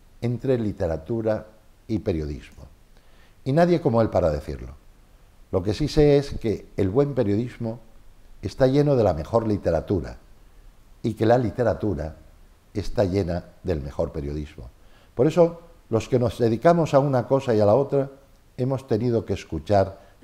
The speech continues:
tantas veces esta pregunta: ¿escritor o periodista? O lo que es lo mismo, ¿a quién quiere usted más, a papá o a mamá? Me repiten la pregunta con insolente frecuencia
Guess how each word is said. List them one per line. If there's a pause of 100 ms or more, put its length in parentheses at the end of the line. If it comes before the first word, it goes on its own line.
(100)
tantas
veces (420)
esta
pregunta: (460)
¿escritor (280)
o
periodista? (720)
O
lo
que
es
lo
mismo, (240)
¿a
quién
quiere
usted
más, (140)
a
papá
o
a
mamá? (1160)
Me
repiten
la
pregunta
con
insolente
frecuencia